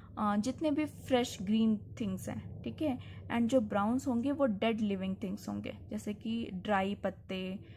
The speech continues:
रू-, रूखी घास, ठीक है? ये सारी चीज़ें। The process of composting involves burning the biodegradable waste into compost pits। अब composting करने का जो procedure है उसमें क्या होता है, हम पहले तो pits बनाते हैं,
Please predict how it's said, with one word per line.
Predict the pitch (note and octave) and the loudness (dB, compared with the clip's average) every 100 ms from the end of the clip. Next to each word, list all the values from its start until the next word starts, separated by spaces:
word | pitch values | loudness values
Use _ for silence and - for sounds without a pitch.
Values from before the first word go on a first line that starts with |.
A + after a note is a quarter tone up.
| - - - | -16 -12 -4
रू-, | G3+ G3 - | -2 -2 -4
रूखी | G#3 G3 G#3 - A3 | -4 0 -2 0 -2
घास, | G3+ A3+ F#3+ F#3+ G3 - - - - - - - | 2 0 2 0 -2 -6 -20 -20 -20 -20 -14 -8
ठीक | A3+ D4 | -4 0
है? | D4 A3+ | 0 -2
ये | G#3+ G#3+ | -2 0
सारी | G3+ F#3 F#3 | 2 0 0
चीज़ें। | - G3 - G#3 - - - - - | -4 -8 -6 -8 -8 -16 -18 -16 -4
The | A#3+ | -2
process | B3 C4+ C#4+ G4 | 2 2 2 0
of | G4 - B3+ | 0 2 2
composting | A3 G#3 A#3 - B3+ A#3 | 4 2 -2 2 4 4
involves | G3 G3 G#3+ A3 | 4 2 2 0
burning | F#3+ F#3+ G#3 A#3 | 2 2 2 2
the | |
biodegradable | A3+ G3+ F3+ F#3 G3 F#3 F#3+ F#3+ | 2 2 0 -2 -4 -2 -2 -4
waste | F#3 F#3 - | -2 -4 -4
into | - G3+ A#3+ - F#3+ | -4 -2 -2 -2 -2
compost | F3+ - G3+ - | -4 -4 -6 -6
pits। | - - - - - - - - - | -8 -8 -16 -18 -20 -20 -20 -10 -2
अब | C#4 | -2
composting | - A#3+ A#3+ C#4+ D#4 - G4+ F#4+ | 2 2 2 2 -2 -2 -6 0
करने | C4 A#3+ B3 | 2 2 0
का | B3+ | 0
जो | B3+ | 0
procedure | - G3+ G#3+ A#3+ A3+ B3+ | -2 -4 -2 -2 2 2
है | A3+ - - - - - | 2 -6 -8 -18 -18 -10
उसमें | C4 - C#4 | -8 -2 -2
क्या | C#4+ C4 | 0 2
होता | C4 B3 C4+ | 2 0 -4
है, | E4+ - - - - | -8 -12 -20 -20 -4
हम | C4+ | 0
पहले | C#4 A#3 G#3+ A3+ | 2 2 0 0
तो | C#4 | 0
pits | C4+ - C4+ - G3+ | 0 2 2 2 -2
बनाते | F#3 F3 - | -2 -2 -4
हैं, | - | -8